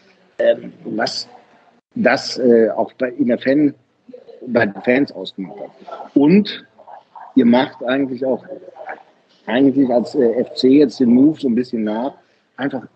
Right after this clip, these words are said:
dass es einfach mal Ruhe braucht in dem Verein. Also diese ganzen Wirrköpfe, sag ich jetzt einfach mal, wie Schumacher und Horst Held und Overath und diese ganzen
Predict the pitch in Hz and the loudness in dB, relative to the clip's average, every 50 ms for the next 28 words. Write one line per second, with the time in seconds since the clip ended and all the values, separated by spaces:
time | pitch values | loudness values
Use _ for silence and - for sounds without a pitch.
0 | _ - 220 113 117 127 - 147 - - 117 113 - 127 - 123 120 123 123 120 | _ -4 -2 0 0 0 -2 -6 -8 -8 -8 -6 -6 -2 0 2 2 2 2 0
1 | - - - - _ _ _ _ _ 107 104 127 165 180 135 101 87 98 98 101 | -4 -8 -14 -20 _ _ _ _ _ 0 4 4 6 6 4 4 2 0 -2 -2
2 | - - 107 101 104 92 - 98 87 82 90 101 95 87 - _ _ _ _ _ | -2 -4 -6 -4 -4 -6 -6 -10 -12 -12 -10 -10 -10 -10 -12 _ _ _ _ _
3 | _ _ _ _ _ _ _ _ _ _ - 113 127 131 120 113 117 120 127 120 | _ _ _ _ _ _ _ _ _ _ 0 2 4 4 4 4 2 2 2 2
4 | 117 104 127 139 151 - - 143 135 127 123 120 117 113 104 104 - 104 107 123 | 2 2 2 0 0 -2 -2 0 0 0 0 0 -2 -6 -8 -10 -10 -8 -6 -2
5 | 104 110 135 147 160 151 - - 139 123 - - 127 127 123 123 120 117 - 113 | 2 4 4 4 4 2 2 0 0 0 0 0 2 4 4 4 2 -2 -2 0
6 | 117 123 120 110 - 120 107 90 - 117 113 101 113 113 113 117 117 117 117 123 | 0 0 0 -2 -4 -4 -4 -4 -4 -4 -4 -4 -2 -2 0 0 0 2 0 0
7 | 127 - 123 135 131 127 131 127 - - 117 113 113 113 113 107 - 110 113 110 | 0 0 0 2 4 4 4 4 2 2 2 2 4 2 0 -2 0 2 4 6
8 | 110 107 107 107 127 151 151 143 120 131 131 131 127 - - - 98 101 107 110 | 6 6 4 2 0 0 0 -2 -2 -2 -4 -6 -6 -8 -10 -8 -2 0 4 4
9 | 110 110 110 110 - - 160 165 156 127 - - 135 127 127 117 120 117 110 101 | 6 6 4 4 2 -2 -4 -4 -4 -4 0 2 4 4 6 6 4 4 4 2
10 | 110 110 110 113 113 117 117 107 143 143 131 131 127 135 120 143 147 156 143 - | 0 0 0 2 2 2 0 0 0 -2 -2 -2 -2 -2 -2 -2 -4 -4 -6 -6
11 | - 139 127 | -6 -6 -6